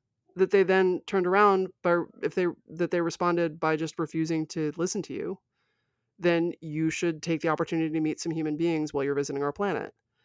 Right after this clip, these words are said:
Um, and that's a problem too. I'm not saying it's, you know, I'm not saying what Hillary Clinton did is equivalent to what Donald Trump is doing. It's not, but it, like,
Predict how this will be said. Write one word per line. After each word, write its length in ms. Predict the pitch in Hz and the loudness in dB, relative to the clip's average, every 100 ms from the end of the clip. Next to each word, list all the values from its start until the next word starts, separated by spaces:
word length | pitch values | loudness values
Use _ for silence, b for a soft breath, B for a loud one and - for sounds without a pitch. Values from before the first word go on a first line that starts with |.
| _ _ _ _ _ | _ _ _ _ _
Um, 580 | 170 165 160 156 156 170 - - | 2 4 6 4 2 -2 -8 -2
and 360 | 175 170 170 - | 0 0 -2 -2
that's 240 | 165 160 - | -4 -2 -4
a 60 | |
problem 400 | 202 202 208 214 | -2 0 2 0
too. 360 | 208 247 240 - - _ _ _ _ | -2 -6 -4 -6 -8 _ _ _ _
I'm 120 | 180 208 | 0 4
not 160 | 196 | 4
saying 320 | - 214 214 | 6 8 8
it's, 180 | 214 - | 6 2
you 120 | - 214 | 0 2
know, 80 | |
I'm 80 | 196 | 4
not 140 | 214 214 | 2 4
saying 180 | 226 | 6
what 80 | 208 | 6
Hillary 240 | 208 202 190 | 4 2 2
Clinton 240 | 202 180 | 0 2
did 160 | 190 180 | 0 0
is 100 | - | -2
equivalent 560 | - 160 170 202 208 | -2 -2 2 2 0
to 120 | - 214 | -2 0
what 100 | 202 | 0
Donald 240 | 202 202 | -2 -2
Trump 180 | 220 214 | -4 -4
is 120 | 208 | 0
doing. 180 | 214 208 | 2 2
It's 160 | 170 | 0
not, 300 | 175 196 247 _ | 0 0 0 _
but 160 | 208 - 196 | -2 2 2
it, 180 | 202 - 175 - - | 2 -2 -20 -16 6
like, 220 | 196 190 | 6 6